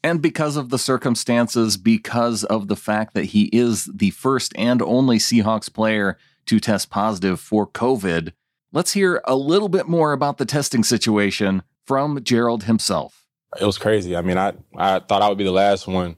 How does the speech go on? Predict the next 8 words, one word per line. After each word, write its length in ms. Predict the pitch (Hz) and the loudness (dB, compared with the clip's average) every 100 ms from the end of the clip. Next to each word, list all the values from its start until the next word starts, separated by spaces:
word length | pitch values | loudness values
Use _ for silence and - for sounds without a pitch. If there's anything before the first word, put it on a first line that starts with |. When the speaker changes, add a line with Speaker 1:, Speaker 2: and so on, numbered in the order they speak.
| _ _ - - - | _ _ -20 -12 -2
Speaker 2:
in 80 | |
the 80 | 92 | 0
league 240 | 95 101 90 | 2 0 -2
to 80 | |
get 160 | 85 87 | -4 -2
covid, 420 | - 95 85 - | 0 0 -2 -8
but, 200 | 82 85 | -4 0
um, 460 | 85 85 85 82 | 2 0 -2 -4